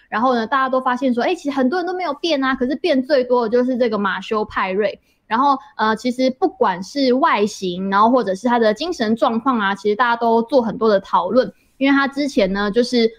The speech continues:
呃，走红之后啊，就是后来有因为就是车祸的关系，然后呢，就服用了一些药物啊，然后还有对酒精成瘾的这个问题，然后身体有出现一些状况啊，像是什么急性胰脏炎啊、胃，胃，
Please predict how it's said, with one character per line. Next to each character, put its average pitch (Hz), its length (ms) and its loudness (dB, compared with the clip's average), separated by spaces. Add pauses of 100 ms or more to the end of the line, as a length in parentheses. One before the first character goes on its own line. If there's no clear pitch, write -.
呃， 202 160 -2
走 202 200 0
红 202 200 0
之 254 160 0
后 277 220 4
啊， 214 220 4
就 247 140 2
是 247 300 0 (160)
后 339 240 4
来 208 180 2
有 208 220 2
因 285 140 2
为 285 260 4
就 254 120 -2
是 269 120 2
车 294 260 2
祸 302 160 4
的 196 140 2
关 208 280 0
系， 208 380 -6 (180)
然 208 140 0
后 240 160 4
呢， 202 380 0
就 254 160 4
服 247 180 -4
用 285 160 4
了 214 100 2
一 240 80 0
些 226 220 2
药 226 260 4
物 240 220 4
啊， 196 240 2
然 196 180 2
后 233 80 2
还 214 180 -2
有 202 260 2
对 226 200 4
酒 196 200 -4
精 277 180 2
成 269 160 0
瘾 220 160 2
的 175 100 -2
这 208 140 2
个 196 100 4
问 202 300 0
题， - 300 -20 (220)
然 208 140 2
后 226 160 6
身 294 220 -2
体 226 100 -4
有 196 120 4
出 247 160 -4
现 277 120 2
一 277 40 4
些 262 120 4
状 247 300 0
况 240 220 0
啊， 196 200 2
像 233 220 0
是 240 60 2
什 208 100 -4
么 185 140 -4
急 208 200 -8
性 240 300 2
胰 208 140 -4
脏 226 240 -2
炎 185 200 -2
啊、 190 360 2
胃， 214 480 2
胃， 254 280 2